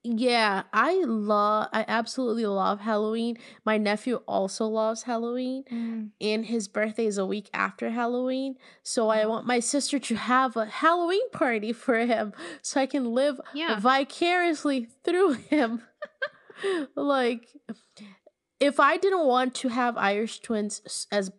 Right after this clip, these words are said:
Speaker 1: much as I do, I would want to have a child on Halloween.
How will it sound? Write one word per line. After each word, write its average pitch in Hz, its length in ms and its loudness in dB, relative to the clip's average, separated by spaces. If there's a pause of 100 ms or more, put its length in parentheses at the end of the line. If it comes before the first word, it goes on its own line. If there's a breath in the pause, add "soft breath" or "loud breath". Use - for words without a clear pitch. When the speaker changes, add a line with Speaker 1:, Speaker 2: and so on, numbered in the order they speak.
(420)
Speaker 1:
much 208 320 0
as 208 140 -2
I 196 160 -2
do, 214 480 -4 (560 loud breath)
I 214 240 4
would 202 280 0
want 185 280 -2
to 196 100 -12
have 185 320 -2 (380)
a 202 100 -2
child 175 540 -2 (300)
on 180 260 0
Halloween. 170 560 -10